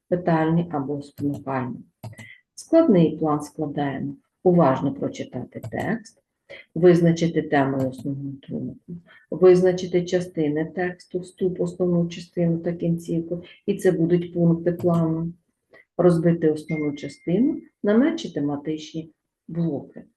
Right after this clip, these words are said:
Це будуть підпункти плану. І дібрати заголовки до пунктів та підпунктів плану. Отже, сьогодні на уроці ми пригадали, що таке текст,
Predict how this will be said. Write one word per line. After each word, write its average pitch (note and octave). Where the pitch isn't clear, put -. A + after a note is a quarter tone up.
Це G#3+
будуть C4
підпункти C#3+
плану. C#3
І F4
дібрати E3
заголовки C4+
до D3+
пунктів F#3+
та D4
підпунктів C#3+
плану. B2
Отже, E3+
сьогодні D#3
на C#3
уроці F3+
ми F#3
пригадали, G3
що -
таке C3+
текст, -